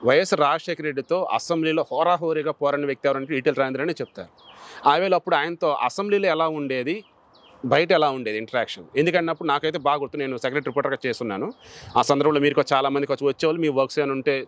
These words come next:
చూసుకుని మీ నియోజకవర్గాల వారీగా. So ఆ interaction అప్పుడు బాగానే ఉండేది. So personal వేలో మీకు ఎలా ఉండేది?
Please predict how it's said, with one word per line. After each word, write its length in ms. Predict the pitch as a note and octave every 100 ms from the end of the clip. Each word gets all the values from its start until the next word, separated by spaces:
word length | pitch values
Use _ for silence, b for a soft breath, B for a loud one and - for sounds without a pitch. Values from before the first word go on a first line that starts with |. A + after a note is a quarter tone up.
| C#3
చూసుకుని 220 | B2+ B2+
మీ 60 | C3
నియోజకవర్గాల 380 | C#3 C#3+ C#3 B2
వారీగా. 320 | A#2 G#2 F#2 - _ _ B B -
So 60 | D#3+
ఆ 40 |
interaction 320 | D3+ G3 G3
అప్పుడు 140 | D#3 C#3+
బాగానే 180 | C#3+ F3 D#3+
ఉండేది. 260 | B2 F2 - -
So 60 | E3 -
personal 260 | D3+ C#3+ F3
వేలో 120 | D#3+ C#3
మీకు 100 | C3+
ఎలా 140 | C3 B2
ఉండేది? 220 | G2+ F2